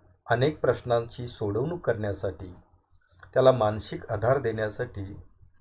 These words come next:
या एकत्र कुटुंब पद्धतीमधील मोठी व्यवस्था होती. मात्र या विभक्त कुटुंब पद्धतीमध्ये ही व्यवस्था लोप पावलेली दिसून येते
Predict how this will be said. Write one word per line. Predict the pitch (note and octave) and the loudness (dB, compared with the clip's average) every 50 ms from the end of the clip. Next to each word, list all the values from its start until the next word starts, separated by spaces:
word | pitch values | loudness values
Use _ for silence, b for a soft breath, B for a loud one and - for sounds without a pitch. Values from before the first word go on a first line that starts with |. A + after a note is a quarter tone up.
| - _ _ _ _ - - | -20 _ _ _ _ -6 -2
या | B2+ - - - | -2 -2 0 2
एकत्र | C#3 B2+ B2 - F3+ F3 - F3 E3 | 2 0 2 2 -2 -2 -2 -2 -4
कुटुंब | D#3+ - C#3+ B2+ - C3+ B2+ B2+ B2 | -4 -4 -6 -4 -4 -2 -2 -4 -6
पद्धतीमधील | B2 - A2 G#2 G2+ A2 G#2 G2+ - A2+ A#2 B2 A#2+ A2 G2+ G2 G#2 - - - - - - - - | -6 -6 -6 -6 -4 -6 -6 -6 -6 -6 -4 -4 -2 -2 -4 -6 -8 -10 -14 -18 -20 -20 -20 -18 -10
मोठी | A#2+ A#2 G#2+ - - A#2 | -6 -6 -6 -6 -6 -6
व्यवस्था | G#2+ F#2+ F2+ F2+ F#2 - - - F2 | -6 -4 -4 -4 -6 -8 -8 -8 -8
होती. | E2 D#2+ - - - - - - - - - - _ - - - _ _ _ _ _ _ _ _ - - - - _ - - - - - _ _ _ _ _ - - - - - - - - - - - - - - - - - - - - - - - _ - - - _ _ _ - - - _ _ _ | -8 -8 -10 -12 -14 -16 -20 -20 -20 -20 -20 -20 _ -20 -20 -20 _ _ _ _ _ _ _ _ -20 -20 -20 -20 _ -20 -18 -18 -18 -20 _ _ _ _ _ -20 -20 -20 -20 -20 -20 -20 -20 -20 -20 -20 -20 -20 -16 -14 -14 -14 -16 -18 -20 -20 -20 -20 _ -20 -20 -20 _ _ _ -20 -20 -20 _ _ _
मात्र | - C3+ C3+ C#3 - D#3+ D#3+ E3+ | 2 4 4 4 4 4 2 2
या | E3 D#3+ E3 | 4 6 6
विभक्त | D3+ A#2+ B2 B2 C#3+ E3 - - G#3 | 6 4 4 2 2 0 0 0 0
कुटुंब | G3+ - D#3+ D3+ D3+ D3+ D3+ D3+ D3 | 0 0 -2 -4 -2 0 0 0 2
पद्धतीमध्ये | D3+ - A#2 - G#2 A#2 A2+ - A#2+ A#2 C3+ C#3+ A#2 G2+ F#2+ G2 - - - - - - - - - _ _ _ - - _ _ _ _ _ _ _ _ _ _ _ _ _ _ - | 2 0 0 0 -2 -6 -6 -6 -4 -2 0 0 2 0 -2 -4 -6 -12 -16 -18 -20 -20 -20 -20 -20 _ _ _ -20 -20 _ _ _ _ _ _ _ _ _ _ _ _ _ _ -14
ही | - - A3 | -8 -6 0
व्यवस्था | F3 C#3+ B2+ B2 C3 B2 - - - A2 G#2+ G#2+ - - - - A#2 | 2 4 4 4 4 2 2 0 -2 -2 -2 -2 -6 -12 -18 -14 -14
लोप | A#2 A#2 A#2 B2+ B2+ B2+ - - | -8 -4 0 0 0 0 -2 -2
पावलेली | - G2 F#2+ F#2 F#2 F2+ F#2 F#2+ | 0 0 0 0 -2 -6 -6 -6
दिसून | F#2 F#2 F#2+ - - F#2 F2 | -8 -10 -12 -14 -14 -12 -12
येते | D#2+ B1 C#2+ - - | -12 -12 -12 -14 -18